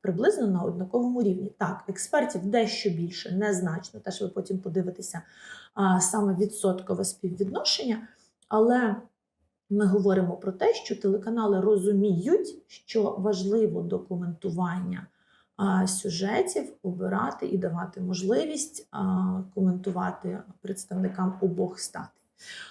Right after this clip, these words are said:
А, тому, а, на сьогодні ми вбачаємо, що в плані, а, саме гендерної рівності, а, доволі паритетні умови створені і для чоловіків, і для жінок. Повертаючись до воєнної тематики,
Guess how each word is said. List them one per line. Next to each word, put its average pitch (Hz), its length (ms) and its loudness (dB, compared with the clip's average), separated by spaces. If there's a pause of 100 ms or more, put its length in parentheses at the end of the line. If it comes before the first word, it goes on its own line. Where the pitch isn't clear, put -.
(120)
А, 185 380 6
тому, 311 520 4
а, - 200 -4 (580)
на 214 80 0
сьогодні 254 340 -4
ми 240 140 2
вбачаємо, 262 580 -2
що 226 360 0
в 214 140 -12
плані, 214 440 0 (1200)
а, 196 300 2
саме 208 380 -2
гендерної 196 640 2
рівності, 349 800 0
а, 196 280 -4
доволі 233 840 0 (160)
паритетні 185 580 -4 (120)
умови 240 340 -2
створені 185 540 -4 (180)
і 269 80 -8
для - 160 -2
чоловіків, - 640 -6 (400)
і 214 100 2
для 208 180 4
жінок. 175 300 -2 (120)
Повертаючись 311 680 -4
до 214 120 -4
воєнної 196 500 0
тематики, - 680 -6